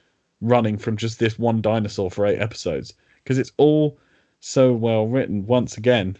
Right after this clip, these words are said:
this is the writing. This is the thing that gels this whole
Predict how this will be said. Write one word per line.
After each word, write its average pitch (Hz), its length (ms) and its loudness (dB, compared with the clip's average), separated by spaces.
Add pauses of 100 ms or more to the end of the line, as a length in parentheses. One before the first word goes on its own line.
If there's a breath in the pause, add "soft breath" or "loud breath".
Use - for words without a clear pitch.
(120)
this 117 200 -6
is 113 100 -8
the 113 100 -6
writing. 117 440 0
This 113 180 -4
is 117 140 -8
the 117 100 -2
thing 110 320 -2
that 87 200 -4 (580)
gels 104 400 2
this 104 200 -4
whole 110 560 0